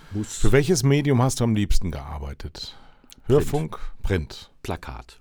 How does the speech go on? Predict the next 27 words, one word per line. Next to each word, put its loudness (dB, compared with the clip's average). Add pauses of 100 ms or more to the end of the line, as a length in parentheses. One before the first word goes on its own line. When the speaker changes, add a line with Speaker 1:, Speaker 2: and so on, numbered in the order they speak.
Speaker 2:
Plakat. -8 (100)
Speaker 1:
Also -4 (1200)
reduzierte -6 (840)
Elemente. -6
Das -18
Plakat -12 (160)
verlangt -8
Reduktion. -12 (1160)
Weil -8
die -16 (120)
Millisekunde, -8
die -12
du -10
hast, -16
wenn -10
du -12
vorbeifährst, -12
wenn -12
du -12
davor -14
stehst, -14
das -14
willst -10
du -12
in -12
einem -6 (340)
Augenblick, -8